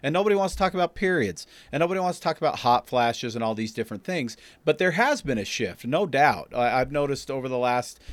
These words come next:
you know, I, I don't know, maybe the last ten years anyway, I've seen a kind of a steady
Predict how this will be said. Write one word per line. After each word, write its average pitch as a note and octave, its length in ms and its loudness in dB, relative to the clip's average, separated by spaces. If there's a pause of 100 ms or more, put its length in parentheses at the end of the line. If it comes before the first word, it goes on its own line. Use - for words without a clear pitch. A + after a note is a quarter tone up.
(120)
you E4 100 -4
know, C#3 180 2
I, - 380 -4
I - 20 2
don't F#3+ 120 2
know, C3+ 140 2
maybe F3 260 0
the D#3 80 0
last - 320 2
ten E3+ 280 -2
years A#2+ 300 0
anyway, A#2 320 0
I've A#2 140 0
seen B2 300 -4 (220)
a A#2 80 -4
kind D3+ 240 -2
of C3 60 -2
a B2 60 -2
steady D#3 680 2